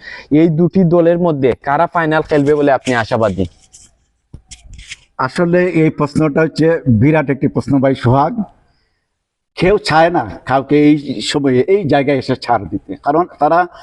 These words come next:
Speaker 2: এই ষোলোটা টিম নিয়ে এই গঠন করা হয়েছিল এই ফুটবল টুর্নামেন্ট বুরহানপুর গ্রামবাসীর, আহ, পক্ষে। আর এই মুহূর্তে যেহেতু সেমিফাইনাল ম্যাচ,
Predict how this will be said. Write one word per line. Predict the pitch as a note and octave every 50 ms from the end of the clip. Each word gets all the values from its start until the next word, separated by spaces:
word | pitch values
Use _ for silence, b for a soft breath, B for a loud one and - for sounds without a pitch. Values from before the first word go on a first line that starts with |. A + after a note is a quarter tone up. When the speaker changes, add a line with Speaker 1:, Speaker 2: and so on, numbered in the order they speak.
| B B B B B B B B B _ _ _
Speaker 2:
এই | - C#3+ C#3+
ষোলোটা | C#3 - - G#3 C#4+ - A#3+ B3 B3+ - A3+
টিম | - - F3+ F3+
নিয়ে | F3+ F3 E3+ E3 E3 D#3+
এই | D#3+ D#3 C#3 - C#3+ D3 C#3 C3+
গঠন | A#2+ C3+ A#2+ D3 C#3+ C#3
করা | C#3 C3+ C3+ C3
হয়েছিল | C3 B2+ - C3 C3+
এই | C3 B2+ B2+
ফুটবল | B2 - B2+ A#2 G#2+ B2+
টুর্নামেন্ট | B2+ - A#2+ B2+ B2+ C3 C#3 B2+ A2+
বুরহানপুর | G#2+ A2 A2+ C3 B2+ A#2+ C3 B2
গ্রামবাসীর, | A2 A#2+ A#2 A2 G2 A2+ A2 - E3+ F3+ - _ _ _ _ _ _ _ _ _ _ _ -
আহ, | A2+ A#2 A2+ A2
পক্ষে। | - A#2 A2+ - _ F3+ F#3+ G#3 G3+ - b b b b b b
আর | A#2+ B2+ C3+ C3+ C#3 -
এই | D3 E3 F3 F#3+ G3+
মুহূর্তে | F3 F3+ F3 E3 F#3+ F#3+ - - G3 F#3 F#3+ F3 -
যেহেতু | C3 A2+ D#3 D3+ - F3+
সেমিফাইনাল | - - F#3 B3+ C4 G3 A3 G3+ F#3+ D#3
ম্যাচ, | C#3+ C3+ A#2+ - - - - -